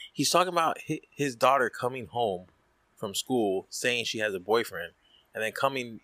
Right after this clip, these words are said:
home two days later saying, "I broke up with him and now I have another boyfriend." When all they're doing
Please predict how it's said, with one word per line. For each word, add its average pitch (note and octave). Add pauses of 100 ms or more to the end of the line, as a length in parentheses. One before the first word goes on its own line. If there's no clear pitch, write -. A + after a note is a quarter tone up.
(100)
home A#2
two B2+
days A2
later G#2 (340)
saying, B2
"I A2
broke A2
up G#2
with F#2+
him G2+ (380)
and G#2+
now G#2+
I G2+
have A2
another A2
boyfriend." E2+ (400)
When A#2
all C3
they're C3
doing G#2